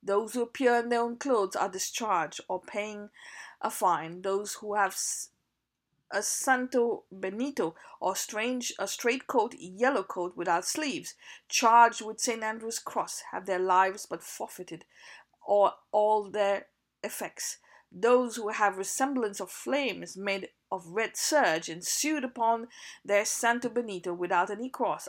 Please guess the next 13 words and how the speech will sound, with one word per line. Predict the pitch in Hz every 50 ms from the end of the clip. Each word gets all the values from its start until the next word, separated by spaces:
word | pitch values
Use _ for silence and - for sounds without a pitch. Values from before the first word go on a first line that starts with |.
| -
are | 196 - 285
pardoned, | - - - 214 208 202 - 147 151 165 170 - _
but | _ 185 175 170 - - - - - _ _ _ _ _ _ _ _ _ _ _
threatened | - - 302 277 - - 254 247 240
to | 233
be | 233 233
burned | 202 190 208 202 185 185 180 185 190
if | 190 185
they | - 190 185
relapse. | 180 180 208 202 190 180 180 160 151 151 - - - - _ - - - - -
And | 165 180 175 175 170
those | 180 220 233 226 208 190 190 190 - -
who | - 226 208 196 175